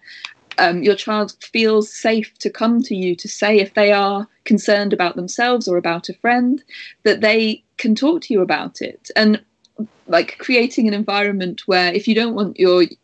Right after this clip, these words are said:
your child to go off and sort of smoke behind the bike sheds, then you can sort of create a home environment where they feel that they can sort of tell you about what they want to do. 'Cause exactly as Pete said, if you create a really authoritarian environment, it will just be hidden from you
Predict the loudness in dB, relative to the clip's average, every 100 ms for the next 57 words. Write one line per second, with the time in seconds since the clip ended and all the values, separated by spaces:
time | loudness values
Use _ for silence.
0 | _ 2 4 2 0 0 0 0 2 2
1 | 2 -2 -4 -2 0 0 0 -10 -20 0
2 | 2 4 0 -4 -4 -4 -2 0 0 -2
3 | -10 -10 -12 -4 -2 -2 -2 -4 -6 -8
4 | -14 -4 0 0 0 -2 2 2 0 -2
5 | -4 -4 -6 -4 -2 0 -2 4 4 4
6 | 2 -2 -2 -2 -4 -4 -4 -4 -10 -20
7 | -4 2 2 4 2 0 -2 -2 -2 -4
8 | -4 0 2 2 0 -2 -2 -4 0 0
9 | 0 -4 -4 -4 -6 -6 -12 -20 -14 -2
10 | 0 2 2 0 -2 -4 0 0 0 -2
11 | -2 -2 -2 -2 -4 -4 0 0 -2 -8
12 | -14 -20 _ _ _ 0 4 2 2 -4
13 | -10 -6 -6 -8 -12 -12 -12 -12